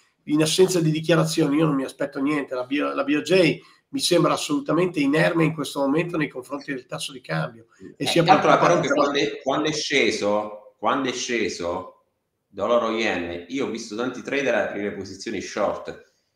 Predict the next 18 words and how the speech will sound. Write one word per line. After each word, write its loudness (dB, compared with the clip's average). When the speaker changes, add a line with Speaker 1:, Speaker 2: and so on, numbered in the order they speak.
Speaker 2:
Io -2
spero -6
che -2
questi -2
non 0
si -6
so -2
chiu-, -6
si -10
sono -2
chiusi, -4
perché -4
sennò -4
sono 0
Speaker 1:
Guarda, 8
Speaker 2:
questi -6
qua 2
che, -2